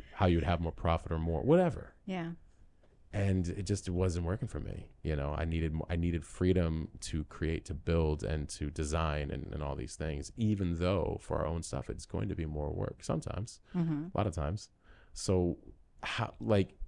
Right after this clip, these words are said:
Speaker 1: do you still feel free always, even when, um, even when the, the current is a little bit rocky, <laughs> you know,
Speaker 2: Yeah.
Speaker 1: a little bit rough?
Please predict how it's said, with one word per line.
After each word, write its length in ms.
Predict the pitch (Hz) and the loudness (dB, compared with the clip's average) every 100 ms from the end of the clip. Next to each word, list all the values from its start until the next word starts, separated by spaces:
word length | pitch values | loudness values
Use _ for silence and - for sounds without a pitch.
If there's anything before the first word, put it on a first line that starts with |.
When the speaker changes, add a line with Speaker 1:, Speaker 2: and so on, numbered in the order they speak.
| - - 110 | -10 -8 0
Speaker 1:
do 100 | 104 | 4
you 140 | 113 | 6
still 260 | 107 - 135 | 6 4 4
feel 240 | - 120 | 4 0
free 400 | 113 - 98 101 101 | 0 0 2 2 2
always, 460 | 90 98 98 92 | 2 4 4 4
even 280 | 92 95 90 | 2 2 2
when, 420 | 87 82 82 82 - | 4 2 2 -2 -2
um, 400 | 80 80 76 80 113 | -2 -2 -4 -4 0
even 180 | 131 | 2
when 320 | 127 120 107 101 - - - _ - - - - _ _ _ - | 4 2 0 -4 -14 -20 -20 _ -20 -20 -20 -20 _ _ _ -2
the, 140 | 92 - - | -2 -2 -2
the 80 | 90 | -2
current 360 | - 95 87 - | 2 4 4 4
is 100 | 95 | 4
a 60 | |
little 80 | 104 | 6
bit 140 | 110 | 6
rocky, 460 | 143 160 - 78 - - - - | 4 2 0 -4 -8 -18 -12 4
<laughs> 540 | 120 113 123 - 120 | 8 10 10 10 8
you 160 | 113 95 | 8 8
know, 160 | 85 - | 6 6
Speaker 2:
Yeah. 80 | |
Speaker 1:
a 40 | 98 | 6
little 160 | 101 | 8
bit 120 | 98 87 | 8 6
rough? 300 | 127 - | 4 0